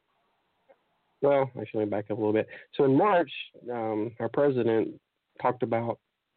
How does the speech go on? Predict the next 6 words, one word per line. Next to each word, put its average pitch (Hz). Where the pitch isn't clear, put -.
hydroxychloroquine. 123
And 117
I 120
was 123
like, 113
"Ooh, 120